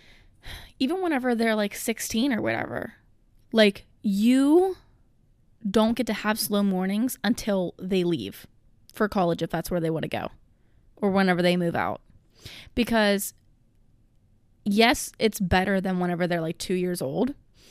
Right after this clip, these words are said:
However, <laughs> even whenever they're, like, thirteen,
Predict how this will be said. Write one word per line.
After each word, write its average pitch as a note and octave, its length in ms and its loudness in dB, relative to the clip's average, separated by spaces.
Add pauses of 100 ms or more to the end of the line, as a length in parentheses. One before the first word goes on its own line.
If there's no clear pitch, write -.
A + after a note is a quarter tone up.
(280)
However, E3+ 680 -2 (560)
<laughs> - 60 -2 (2000)
even A#3+ 320 2
whenever D4 320 0
they're, G#3+ 160 2
like, F3 340 -4 (520)
thirteen, F3+ 560 -4